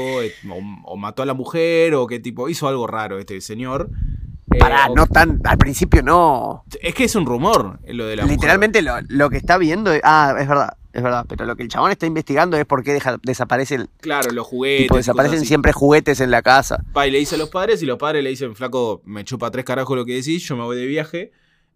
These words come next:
Speaker 1: eh, y se van.
Speaker 2: No, se fueron a una convención de dentistas.
Speaker 1: Bueno, eso, se van. Eh,
Speaker 2: ¿No viste que se llevaba un diente gigante?
Speaker 1: Sí, es verdad.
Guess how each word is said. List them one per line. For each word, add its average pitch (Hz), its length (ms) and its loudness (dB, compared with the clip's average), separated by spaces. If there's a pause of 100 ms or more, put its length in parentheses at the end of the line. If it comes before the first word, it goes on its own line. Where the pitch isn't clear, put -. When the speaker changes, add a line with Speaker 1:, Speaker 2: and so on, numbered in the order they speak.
(120)
Speaker 1:
eh, 117 440 -6
y 113 80 -16
se - 160 -12
van. 90 140 -8 (120)
Speaker 2:
No, 165 220 4
se 160 160 0
fueron 190 280 4
a 180 40 0
una 185 160 0
convención 139 500 -2
de 170 100 -6
dentistas. 127 640 -8
Speaker 1:
Bueno, 107 400 -8
eso, - 340 -14
se - 100 -16
van. - 180 -18 (580)
Eh, 123 480 -4
Speaker 2:
¿No 143 100 4
viste 170 160 2
que 143 60 -4
se 135 60 -6
llevaba 139 220 4
un 123 180 -4
diente 147 320 -2
gigante? 131 500 -4
Speaker 1:
Sí, 135 80 -10
es 120 80 -8
verdad. 107 280 -14